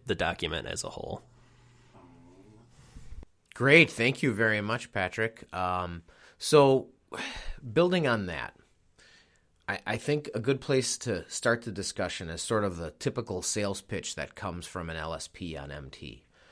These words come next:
Speaker 2: And, <laughs> you know, I guess two things to think about. I guess you're lucky if you're getting a sales pitch. In other words, if they're explaining what they're doing and how they're doing, you know, how they're doing it,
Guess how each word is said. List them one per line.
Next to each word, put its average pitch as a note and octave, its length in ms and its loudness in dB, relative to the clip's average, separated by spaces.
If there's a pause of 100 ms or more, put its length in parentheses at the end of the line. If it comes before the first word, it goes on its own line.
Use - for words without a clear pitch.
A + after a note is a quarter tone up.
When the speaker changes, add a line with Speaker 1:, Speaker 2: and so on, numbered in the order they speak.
(400)
Speaker 2:
And, F2+ 600 -2 (280)
<laughs> - 520 -10
you B2+ 120 2
know, B2+ 120 6
I A2 80 4
guess C3 340 4 (340)
two F3+ 160 2
things D3+ 280 0
to F2+ 80 -10
think G3 260 -2
about. D#2 380 -2
I F#2 40 -4
guess C3 240 -4
you're G2 120 -2
lucky A2 420 0
if C#2 160 -6
you're E2 80 -4
getting C#2+ 320 -6
a C2 60 -10
sales C#2 380 -8
pitch. - 360 -8
In F2 60 -8
other F2+ 160 -6
words, F2 200 -4
if E2 120 -12
they're F2 200 -2
explaining A2 600 -2
what F2+ 160 -6
they're D#2+ 160 -6
doing E2 440 -6
and D2 120 -10
how F#2 340 -2
they're D2+ 220 -8
doing, G#2 240 -8 (360)
you E2 80 -10
know, - 20 -10
how C3 180 4
they're A2+ 120 2
doing D2+ 300 -8
it, C#2 220 -14